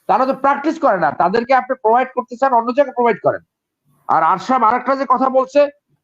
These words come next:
যে তাকে এক কোটি টাকা দিতে চেয়েছিল, তাহলে সুপ্রিম কোর্টে যে কথাটা ছড়িয়ে পড়ছে যে ইতিমধ্যেই, আ, আ, বিশ কোটি টাকা নাকি এখানে ঘুষ লেনদেন হয়েছে, সেই ঘুষ লেনদেনের সত্য কিনা সেইটা ইমিডিয়েটলি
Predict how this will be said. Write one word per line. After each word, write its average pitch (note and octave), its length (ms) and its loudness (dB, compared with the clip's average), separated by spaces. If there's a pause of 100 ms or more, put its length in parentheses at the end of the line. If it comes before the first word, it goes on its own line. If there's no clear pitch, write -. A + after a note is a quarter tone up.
যে G#3 140 2
তাকে G#3+ 300 -2
এক G#3+ 200 2
কোটি B3 180 -4
টাকা A#3+ 180 0
দিতে A#3 260 -4
চেয়েছিল, A#3 680 0
তাহলে B3 600 2 (640)
সুপ্রিম A#3 380 0
কোর্টে C4 200 2
যে A#3+ 180 -2
কথাটা A#3+ 340 0
ছড়িয়ে C#4 440 0
পড়ছে - 600 -4 (480)
যে E3 200 0
ইতিমধ্যেই, A#3+ 960 0 (280)
আ, F#3+ 320 4
আ, E3+ 400 2
বিশ G3 320 -2
কোটি C4 240 -6
টাকা B3 280 -2
নাকি B3 300 -2
এখানে A#3+ 300 2 (400)
ঘুষ A3 300 0
লেনদেন B3+ 360 2
হয়েছে, D3 600 0 (580)
সেই A#3 200 2
ঘুষ A#3 360 0
লেনদেনের B3 440 0
সত্য B3 440 -6
কিনা C4 200 0
সেইটা A#3+ 300 0
ইমিডিয়েটলি C4 600 -2